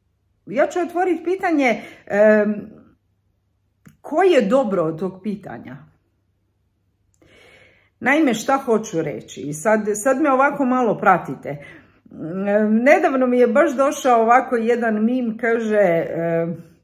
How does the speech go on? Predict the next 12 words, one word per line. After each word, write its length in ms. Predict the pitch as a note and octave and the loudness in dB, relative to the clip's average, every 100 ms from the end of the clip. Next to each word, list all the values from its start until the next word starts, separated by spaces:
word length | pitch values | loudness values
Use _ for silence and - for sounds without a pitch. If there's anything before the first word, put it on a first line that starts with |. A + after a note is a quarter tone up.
| _ _ _ _ _ _ _ _ _ F#3+ | _ _ _ _ _ _ _ _ _ -12
„Žena 460 | D#3+ F#3+ C#4 D4 B3 | -4 2 2 2 2
kad 200 | G#3+ G#3+ | -2 0
preboli 460 | G3+ F#3+ B3 C4+ | -2 2 2 2
muškarca 680 | A#3+ G3 - B3 C4 - - A3 | 0 -2 0 2 2 0 -2 4
<laughs> 100 | A3 | 4
može 340 | A#3+ G#3 F#3 | 4 2 -2
kuma 340 | - A#3+ A3 F#3+ | -2 0 0 0
na 180 | F3 | -2
svadbi 520 | D#3+ F3 E3+ D#3 C#3 C#3+ | -6 -4 -2 -4 -8 -10
da 140 | D3+ | -10
mu 160 | D3 C#3+ | -10 -10
bude.” 340 | C#3 C3 | -10 -14